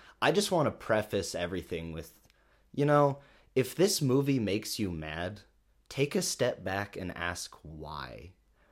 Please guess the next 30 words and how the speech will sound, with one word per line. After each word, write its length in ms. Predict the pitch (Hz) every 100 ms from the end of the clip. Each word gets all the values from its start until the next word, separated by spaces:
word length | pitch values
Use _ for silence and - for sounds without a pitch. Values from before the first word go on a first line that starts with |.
| _
Because 360 | 113 - 113 127
this 220 | 151 -
movie, 460 | 143 147 147 151
all 240 | - 110 160
it's 160 | 180
doing 500 | 113 110 110 139 165 160 - - _
is 240 | 131 131 127
it's 240 | 127 - - _ _ -
poking 720 | - 151 147 135 101 80 82 - _ _ -
at 200 | 117 -
every 400 | 127 127 135 131
norm 600 | 113 110 107 113 110 104
that 200 | 95 87
we've 240 | 101 92
set 480 | - - 101 92 85 -
over 340 | 92 87 85
how 260 | - 98 98
many 260 | 98 92
centuries. 1080 | 85 - 92 92 - 90 80 80 78 - - _ _ _ _ _
And 160 | 104 113
it's 260 | 101 120 -
just 220 | 131 -
saying, 280 | 131 117 107
"Hey, 240 | 135 139
what 180 | 107 110
if 100 | 120
things 240 | 120 117 107
were 80 |
different?" 420 | 90 110 - 85 76
Well, 480 | 98 110 110 107